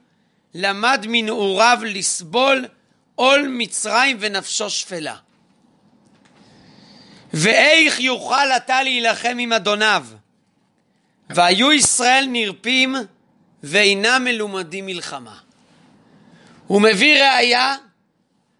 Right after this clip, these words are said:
הוא מביא ראיה ממלחמת עמלק, שעמלק היו מעטים, היו מעטים אנשים בעמלק,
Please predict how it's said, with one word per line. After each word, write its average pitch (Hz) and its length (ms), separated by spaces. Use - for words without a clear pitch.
הוא 202 140
מביא 254 440
ראיה 247 420
ממלחמת 247 600
עמלק, 208 640
שעמלק 226 800
היו 247 260
מעטים, 226 720
היו 247 320
מעטים 262 500
אנשים 247 420
בעמלק, 214 760